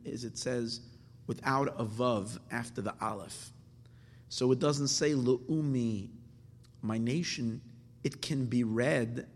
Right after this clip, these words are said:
"Leimi, my mother." With a vav, it means "my nation."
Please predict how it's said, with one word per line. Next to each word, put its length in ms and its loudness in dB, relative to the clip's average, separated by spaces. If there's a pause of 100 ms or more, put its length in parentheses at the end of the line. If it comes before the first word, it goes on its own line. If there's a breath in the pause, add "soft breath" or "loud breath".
(300)
"Leimi, 760 0
my 220 -2
mother." 480 -6 (1400 loud breath)
With 300 6
a 60 8
vav, 260 6
it 140 -2
means 200 0
"my 160 -2
nation." 480 -6